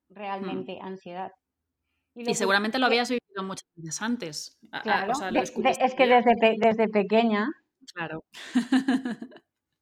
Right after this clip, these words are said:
Speaker 1: O sea, eso me, es que de, de hecho, que he estado leyendo sobre, ya en términos clínicos,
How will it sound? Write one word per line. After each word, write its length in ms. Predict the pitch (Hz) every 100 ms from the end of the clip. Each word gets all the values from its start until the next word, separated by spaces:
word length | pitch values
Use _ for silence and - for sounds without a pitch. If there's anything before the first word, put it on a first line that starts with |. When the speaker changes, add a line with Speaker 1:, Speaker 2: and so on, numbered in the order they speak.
| _ _ _ _ _ 226
Speaker 1:
O 20 | -
sea, 120 | 233
eso 220 | 226 233 277
me, 100 | 247 254
es 80 | -
que 100 | 285
de, 120 | 262 247
de 220 | 226 240 311
hecho, 240 | 320 320 359 453 -
que 80 |
he 20 | 254
estado 260 | 254 262
leyendo 480 | 254 254 262 247 247
sobre, 600 | 240 254 233 233 233 233 233 _ _ _
ya 240 | 240 233 240
en 80 | 233
términos 580 | 254 240 233 233 233 -
clínicos, 600 | - 254 254 220 247 392